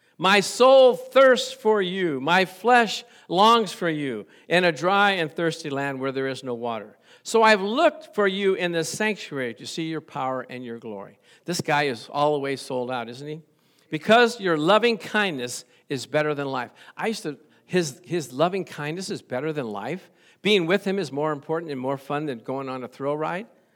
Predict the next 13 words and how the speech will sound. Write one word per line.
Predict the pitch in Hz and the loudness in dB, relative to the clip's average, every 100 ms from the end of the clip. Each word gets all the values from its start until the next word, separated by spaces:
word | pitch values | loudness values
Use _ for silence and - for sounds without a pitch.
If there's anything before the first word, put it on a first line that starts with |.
| _ _ _ _ _ _ _ _ | _ _ _ _ _ _ _ _
"My | 160 175 | 0 2
lips | 185 254 302 311 - - | 4 4 2 0 -12 -6
shall | - 175 165 | 2 4 4
praise | - - 240 254 240 160 | -2 -4 2 2 2 -4
you. | 143 123 120 | -8 -8 0
Thus | 214 247 - | 2 2 0
I | 170 | 0
will | 160 | 0
bless | 139 170 196 - | 0 -2 -2 -2
you | 175 | -4
while | 147 135 | -2 -4
I | 123 | -4
live. | 127 170 170 | -2 0 -2